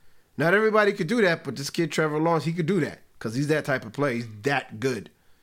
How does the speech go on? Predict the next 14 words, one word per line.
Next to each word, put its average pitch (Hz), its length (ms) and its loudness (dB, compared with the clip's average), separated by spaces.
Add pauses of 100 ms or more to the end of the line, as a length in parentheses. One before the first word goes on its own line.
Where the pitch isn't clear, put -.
(400)
So, 117 500 -4
um, 110 580 -4
we'll 139 220 -2
see 147 280 0
where 127 220 -4
this 135 160 -2
goes. 117 320 -4 (560)
But 143 400 0
as 147 200 0
my 156 120 2
positive 160 480 0
note 151 180 2
for 139 120 -6
you, 120 260 -2